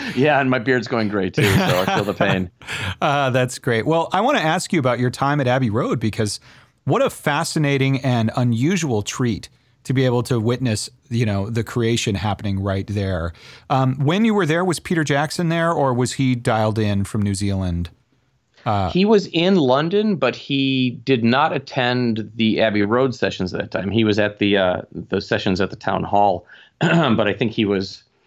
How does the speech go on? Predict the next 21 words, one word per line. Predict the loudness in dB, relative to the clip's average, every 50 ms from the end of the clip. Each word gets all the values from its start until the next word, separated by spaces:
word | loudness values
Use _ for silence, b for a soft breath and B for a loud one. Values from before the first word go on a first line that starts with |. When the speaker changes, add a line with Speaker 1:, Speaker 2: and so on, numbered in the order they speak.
| b b b b b b b b b b b b
Speaker 1:
supervising, | -14 -6 -6 -2 0 0 2 2 2 0 0 0 0 -2 -2 -2 -4 -6 -10 -14 -18 -20 -20 -20 -20 -20 -20 -20 -20 -20 -16 -10 -10
I | -10 -10
think, | -10 -10 -10 -10 -10
some | -8 -8 -6 -6 -6
effects | -8 -6 -4 -2 -2 -2 -4 -8 -12
that | -10 -10 -10 -10 -14 _ _ _ _ _ _ -12
those | -10 -10 -10 -10
couple | -6 -8 -6 -4 -4 -6
of | -4
days, | -4 -4 -4 -4 -6 -6
so | -6 -8 -4
he | -2 0
wasn't | 0 0 0 0 -2 -2 -2
in | -2 -2 -2 -2
the, | -2 -4 -4 -6 -8 -10 -14 _ -8
in | -6 -6 -6
the | -6
studio | -8 -6 -2 -2 -2 0 0 -2 -2 -2
at | -4
Abbey | -6 -6 -8 -6 -6
Road. | -6 -6 -6 -8 -10